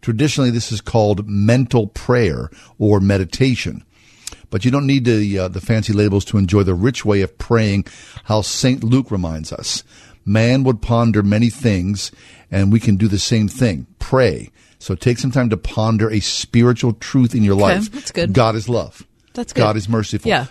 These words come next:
Speaker 1: God forgives. God wants us
Speaker 2: Mm-hmm.
Speaker 1: to love our neighbors and so forth. But don't just think pious thoughts. Keep in mind that the, such times of reflection nourish us, nourish us because God is always present.
Speaker 2: Okay. I like that. I kind of, uh, I, I do a little variation on that. I like to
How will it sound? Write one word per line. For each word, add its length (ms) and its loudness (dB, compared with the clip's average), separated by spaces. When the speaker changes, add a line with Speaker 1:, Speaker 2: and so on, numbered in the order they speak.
Speaker 1:
God 260 2
forgives. 460 -2
God 280 2
wants 220 2
us 120 2
Speaker 2:
Mm-hmm. 20 -4
Speaker 1:
to 100 0
love 140 2
our 80 2
neighbors 260 -2
and 80 -4
so 200 2
forth. 500 -4
But 160 -4
don't 180 0
just 220 -4
think 240 -2
pious 500 -4
thoughts. 460 -2
Keep 140 -6
in 60 0
mind 220 2
that 160 0
the, 100 -6
such 280 -2
times 180 0
of 60 0
reflection 560 0
nourish 320 0
us, 240 -4
nourish 480 2
us 240 -10
because 340 0
God 400 2
is 240 -2
always 480 2
present. 480 -4
Speaker 2:
Okay. 280 -2
I 60 -6
like 220 0
that. 180 -6
I 140 -2
kind 260 -8
of, 160 -2
uh, 300 2
I, 120 -2
I 120 0
do 180 0
a 60 4
little 180 2
variation 460 2
on 60 -2
that. 120 -2
I 60 0
like 220 0
to 180 -2